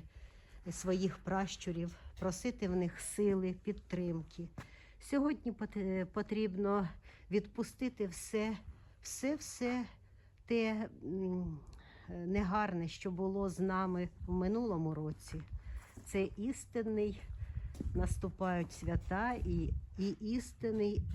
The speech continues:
ас-, астрологічний Новий рік, тому що сонце зароджується, так як і зароджується нове життя. Сьогодні ми повинні всі просити у вищих сил,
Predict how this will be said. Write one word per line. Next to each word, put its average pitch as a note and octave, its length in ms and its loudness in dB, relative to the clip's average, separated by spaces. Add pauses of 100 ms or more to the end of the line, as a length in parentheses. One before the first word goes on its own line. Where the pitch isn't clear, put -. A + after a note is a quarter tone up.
(120)
ас-, - 260 -6
астрологічний F3+ 1400 -2 (460)
Новий E3+ 540 2
рік, D3 360 -2 (400)
тому F3+ 280 4
що - 260 2
сонце A#3 600 8 (260)
зароджується, - 1120 2 (640)
так A3+ 280 0
як G3+ 260 0
і F#3 240 4 (380)
зароджується F3+ 760 0
нове F3 340 2
життя. E3 640 0 (440)
Сьогодні A3+ 520 2
ми A3+ 140 4
повинні G#3 480 2
всі G3+ 440 4 (1300)
просити G#3 540 0
у G3 140 2
вищих A#3 560 2
сил, D3+ 440 2